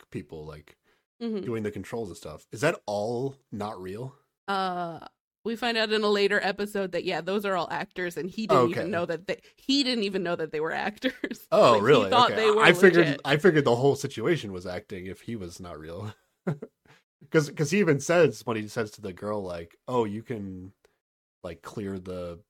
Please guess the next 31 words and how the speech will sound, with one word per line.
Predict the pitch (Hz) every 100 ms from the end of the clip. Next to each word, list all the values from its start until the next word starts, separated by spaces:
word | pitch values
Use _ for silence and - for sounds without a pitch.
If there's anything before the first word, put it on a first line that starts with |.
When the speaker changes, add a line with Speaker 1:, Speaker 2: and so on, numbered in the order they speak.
| _
Speaker 1:
thrusters | 98 98 - 90 85 87
or | 87
whatever | 90 92 92 92
with, | 92 90 _ -
and | 104
press | 98
the | -
button," | 87 98 92 90 104
and | 104
then | 92
he's | 95 92
like, | 95 87 -
"Uh, | 123
don't | 101 110
worry, | 104 101 92
the | 92
button | 104 104
doesn't | 95 95
<laughs> | 107
do | 185
anything." | 120 113 92
Like, | 98 104
it | 147
actually | 147 151 151 160 135
doesn't | 123 123 110 104
do | 123 123
anything. | 117 - 113 110
He | 117
wasn't | 110 110 101
just, | 101 -
like, | 92 95 -